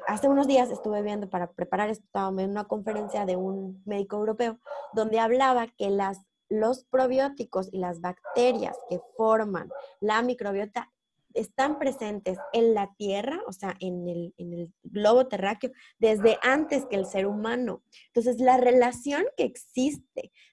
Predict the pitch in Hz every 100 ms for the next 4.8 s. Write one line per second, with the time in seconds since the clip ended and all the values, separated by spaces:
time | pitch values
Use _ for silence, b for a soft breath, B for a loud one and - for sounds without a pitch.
0 | - 196 190 190 190 190 190 - - 220
1 | 214 175 - - B B B _ - 196
2 | 190 185 175 160 - _ _ _ _ _
3 | - 262 277 339 - - - - 233 214
4 | - 240 254 226 226 302 339 254